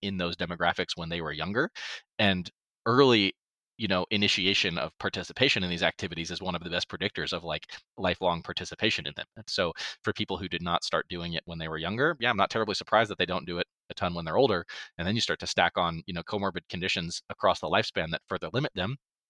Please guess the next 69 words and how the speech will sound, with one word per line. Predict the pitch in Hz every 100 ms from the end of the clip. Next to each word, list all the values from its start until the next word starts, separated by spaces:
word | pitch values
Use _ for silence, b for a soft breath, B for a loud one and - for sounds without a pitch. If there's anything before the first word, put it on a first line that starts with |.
| _ _ _ 113
You |
know, | 98
when | 92
they're | 82
younger, | 90 107 107
smoking | 101 - 95 107 101
was | 92
super | - 107 101
prevalent. | 110 101 107 98
You |
develop | 90 90 90
a |
little | 98 90
lung | 87 127
disease. | 127 117 117 117 - B B B -
It |
gets | 110 101
harder | - 101
to | 90
do | 90 107
things | 120 113 107
'cause | - 92
you're |
more | 90 90
short | - 87
of | 82
breath, | 113 131
so | -
you | 78 82
do | 85
less | 90 139 -
and | -
you | 175
get | -
weaker | 113 - 110
and | 82
you |
do | 80 82
less | 95 -
and | 90
you |
get | 85
weaker. | - 101 147
And | 101
I |
can | -
totally | 98 120 120
see | -
how | 80
this | - -
<laughs> | -
happens | - -
for, | - 73 -
for | 90 80 - - -
a | 80
large | 76 80 107 85
fraction | 92 76 -
of | 76
the | 76
population. | 76 - 76 73 73 64 B B B -
It | 147
would | 127
be | 104
nice | 82 139 - -
if | 95 85 -
the | 107
trends | - 107 101
were | 92
not, | 85 85